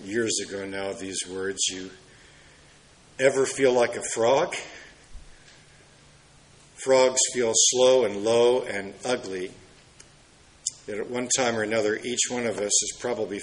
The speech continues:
found him or herself on a lily pad floating down the great river of life, feeling like an unkissed prince in frog form. And then the church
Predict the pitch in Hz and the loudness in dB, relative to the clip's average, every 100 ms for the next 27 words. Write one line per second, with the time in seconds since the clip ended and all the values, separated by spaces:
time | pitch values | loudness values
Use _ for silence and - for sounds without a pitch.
0 | - 113 110 - 123 113 127 98 - 127 | -4 -2 -2 -4 -6 -6 -8 -10 -4 0
1 | 117 - 110 110 107 104 101 98 117 120 | 2 0 0 0 -2 -8 -8 -2 0 0
2 | 110 117 107 107 - 120 120 117 107 113 | -2 -2 0 -2 -4 -2 -2 -2 -2 -2
3 | 110 90 110 113 113 113 104 104 98 104 | -2 -2 -2 -2 -4 -4 -2 -4 -4 -4
4 | 101 110 - - - - - - - - | -2 -4 -6 -14 -16 -20 -20 -20 -20 -20
5 | - - - - - - - - 147 147 | -20 -20 -20 -20 -20 -20 -12 0 2 4
6 | 139 127 123 127 131 135 131 - 135 120 | 4 4 2 0 -2 -2 -2 -2 0 2
7 | - - - 135 110 - - - - - | 0 -4 -4 -2 -2 -2 0 0 -4 -8
8 | - - - - - 107 104 - 113 107 | -18 -20 -20 -20 -14 -12 -10 -4 0 0
9 | 101 - 110 98 85 78 - - - - | -2 -8 -8 -8 -10 -16 -20 -20 -20 -20
10 | _ _ _ _ _ _ _ - - - | _ _ _ _ _ _ _ -20 -20 -20
11 | - - 98 107 110 107 - 110 | -20 -18 -12 -8 -6 -4 -2 -2